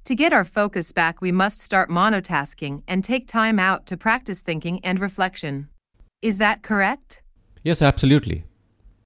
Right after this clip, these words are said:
Speaker 1: But don't you think monotasking is tough in this age of internet?
Speaker 2: Well, internet can become one of the major sources of distraction if not used wisely.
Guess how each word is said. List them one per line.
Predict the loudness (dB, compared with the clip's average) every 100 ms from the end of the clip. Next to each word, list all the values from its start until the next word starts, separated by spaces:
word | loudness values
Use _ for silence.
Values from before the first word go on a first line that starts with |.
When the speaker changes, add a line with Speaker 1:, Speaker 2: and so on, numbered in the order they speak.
| _
Speaker 1:
But | -2 -2
don't | 2 0 2
you | -2
think | 0 -2 0
monotasking | 0 2 0 0 -2 -2 -4 -4
is | -4 -8
tough | -2 0 0 -2
in | -2
this | -2 -2
age | -4 -4
of | -4
internet? | -4 -2 0 -2 -2 -12 _ _ _ _ _ _ 2
Speaker 2:
Well, | 4
internet | 4 6 6 6
can | 6 6
become | 6 6 6
one | 6
of | 6
the | 6
major | 8 8 8 6
sources | 6 4 6
of | 4 4
distraction | 0 4 4 4 2 2
if | 0 2
not | 4 4 4
used | 6 6 4
wisely. | 0 0 -4 -8